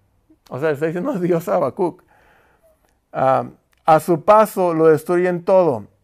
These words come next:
A su paso siembran el terror y los prisioneros que toman son tantos como la arena del mar". Y Habacuc estaba,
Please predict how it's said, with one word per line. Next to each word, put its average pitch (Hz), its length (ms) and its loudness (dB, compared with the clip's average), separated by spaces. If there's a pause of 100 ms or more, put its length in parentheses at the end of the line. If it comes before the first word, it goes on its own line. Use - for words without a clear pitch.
A 143 120 2
su 160 260 -6
paso 190 480 0
siembran 196 640 -4
el 170 160 -6
terror 151 600 -2 (240)
y 151 120 -2
los 156 160 0
prisioneros 165 760 -6
que 160 160 -8
toman 151 560 -6 (300)
son 160 320 -6
tantos 190 720 -6 (200)
como 143 240 -8
la 127 100 -2
arena 127 480 -8 (480)
del 120 240 -12
mar". 120 400 -18 (1500)
Y 170 100 -2
Habacuc 165 560 0
estaba, 180 560 -4